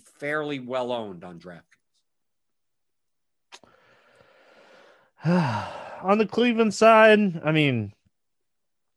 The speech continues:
Speaker 2: if Jose Ramirez is out, it's obviously a huge bump to Valdez. Um, we'll have to kinda see what happens with that.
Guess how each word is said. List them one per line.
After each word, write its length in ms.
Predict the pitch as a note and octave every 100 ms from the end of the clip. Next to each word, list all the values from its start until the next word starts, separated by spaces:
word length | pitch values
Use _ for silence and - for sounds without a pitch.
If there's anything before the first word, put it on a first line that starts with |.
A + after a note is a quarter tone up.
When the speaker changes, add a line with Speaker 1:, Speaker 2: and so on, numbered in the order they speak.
| _ _ -
Speaker 2:
if 140 | D#3+
Jose 260 | E3+ A3+ A3
Ramirez 440 | F3+ C#3+ D3 D3+
is 120 | C3
out, 240 | C3 C3 C3
it's 140 | A#2
obviously 600 | C3+ C3 C3 A#2+ - B2
a 20 | A2
huge 600 | - B2+ C#3 C#3 A#2 -
bump 340 | B2+ C3+ - _
to 100 | -
Valdez. 840 | B2+ A#2+ B2 C3+ D3 D#3 D3+ - -
Um, 640 | A#2+ A2+ A2 G#2+ G#2 G2 - -
we'll 160 | B2 B2+
have 160 | C3+
to 80 | -
kinda 260 | B2+ B2 A2+
see 380 | - A#2+ A#2+ A#2+
what 160 | A2+
happens 360 | B2 A#2 A#2 G#2+
with 200 | G#2+ -
that. 400 | A2+ A#2+ A#2+